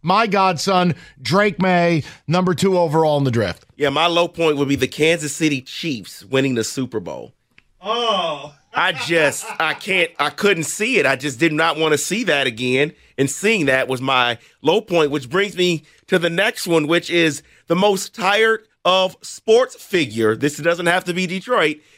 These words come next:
Speaker 2: but it is Travis Kelce. He, I'm so sick and tired of seeing him on my television and hearing from him.
Speaker 1: I, if you think I'm gonna argue.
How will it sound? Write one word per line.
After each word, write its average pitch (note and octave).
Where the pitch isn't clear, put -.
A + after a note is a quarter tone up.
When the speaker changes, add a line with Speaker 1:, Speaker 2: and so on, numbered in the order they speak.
Speaker 2:
but A3
it F#3+
is D#3
Travis C#3+
Kelce. D3+
He, G3
I'm F3
so G3+
sick A3
and F#3
tired F#3+
of E3
seeing G#3+
him C3
on G#3
my A3
television C#3
and G#3+
hearing A#3+
from C#3
him. G2
Speaker 1:
I, F#2+
if E2+
you A#2
think B2+
I'm C3
gonna C3
argue. A2+